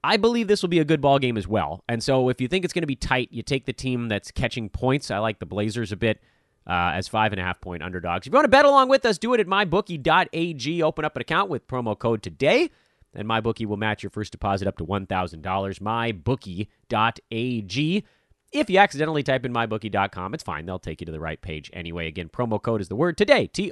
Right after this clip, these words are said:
O D A Y. Bet along with us. We've been doing much, much better now. First couple of weeks, I always say you, you wanna take it easy,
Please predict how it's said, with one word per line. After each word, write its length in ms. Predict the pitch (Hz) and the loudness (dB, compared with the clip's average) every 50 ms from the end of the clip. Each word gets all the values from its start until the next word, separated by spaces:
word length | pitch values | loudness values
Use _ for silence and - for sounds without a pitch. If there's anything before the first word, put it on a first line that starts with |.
| - | 0
O 200 | 160 160 170 151 | 0 0 0 0
D 260 | - - 123 123 117 - - | -2 -4 -6 -6 -6 -8 -8
A 200 | 101 98 95 87 - | -6 -6 -6 -6 -2
Y. 400 | - 127 160 185 185 190 196 165 - _ _ _ _ _ _ _ _ | 2 6 6 8 8 6 4 0 -4 _ _ _ _ _ _ _ _
Bet 300 | - 113 98 - 170 202 | -18 -6 0 2 4 6
along 320 | 226 233 226 220 220 214 208 | 6 6 6 6 6 6 6
with 240 | 190 190 180 - 151 | 4 2 2 2 2
us. 320 | 135 131 - - - - _ _ _ _ _ _ _ _ | 0 0 0 -6 -12 -14 _ _ _ _ _ _ _ _
We've 220 | - 120 135 131 123 | -4 -2 -2 0 0
been 100 | 143 143 | 0 0
doing 240 | 139 139 135 127 127 | 0 0 0 0 0
much, 220 | 127 120 - - | -2 -2 -2 -2
much 200 | 120 113 - - | -4 -4 -2 -2
better 220 | 113 104 87 87 | -2 -2 -2 -4
now. 200 | 85 80 76 80 | -6 -8 -10 -10
First 260 | 90 - - 294 - - | -8 -4 -4 -4 -2 -2
couple 200 | 254 - - 214 | -2 -2 0 2
of 60 | 196 | 2
weeks, 180 | 190 165 - | 2 2 2
I 120 | 151 - 139 | 2 2 2
always 180 | 170 185 160 | 2 0 -2
say 160 | - - 156 123 | -2 -2 -2 0
you, 160 | 117 113 107 - | 0 -2 -6 -6
you 180 | - 123 117 107 | -6 -6 -6 -4
wanna 400 | 117 143 175 202 202 180 143 131 _ _ _ _ _ _ _ _ _ _ - | -2 0 0 2 2 0 -4 -6 _ _ _ _ _ _ _ _ _ _ -8
take 240 | - 196 - - - | -4 -4 -4 -2 -2
it 80 | 143 | -4
easy, 400 | 139 160 156 123 - 90 73 - | -2 -4 -4 -6 -8 -10 -12 -14